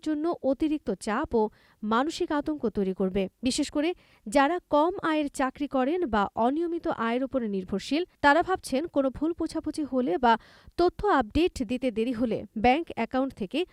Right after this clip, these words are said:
সরাসরি টাকা কাটা হতে পারে। এতে মানুষের আর্থিক নিরাপত্তা ঝুঁকির মুখে পড়বে বলেও অনেকে উদ্বেগ প্রকাশ করেছেন। অন্যদিকে বেশ কিছু ব্রিটিশ বাংলাদেশি মনে করেন,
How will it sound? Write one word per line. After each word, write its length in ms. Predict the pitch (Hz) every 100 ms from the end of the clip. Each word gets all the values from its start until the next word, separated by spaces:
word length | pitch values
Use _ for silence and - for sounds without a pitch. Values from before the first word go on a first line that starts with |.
| - _ -
সরাসরি 500 | 349 339 381 392 415 -
টাকা 200 | 277 285 247
কাটা 180 | 170 180
হতে 160 | 180 180
পারে। 160 | 196 202 185 _ -
এতে 120 | 202 185
মানুষের 280 | 190 214 196
আর্থিক 220 | 196 - -
নিরাপত্তা 380 | 294 285 285 - 277
ঝুঁকির 300 | - 302 339 269
মুখে 160 | 202 185
পড়বে 220 | 190 185 202
বলেও 200 | 196 226 349 - 269
অনেকে 240 | 320 359 339 277
উদ্বেগ 280 | 233 294 -
প্রকাশ 220 | 196 185 -
করেছেন। 320 | 185 185 254 190 - 330
অন্যদিকে 380 | 370 403 403 415 233
বেশ 180 | 320 370 -
কিছু 180 | 381 349 240
ব্রিটিশ 300 | 277 330 311 233 226
বাংলাদেশি 420 | 226 240 226 247 208
মনে 160 | 220 269
করেন, 220 | 247 214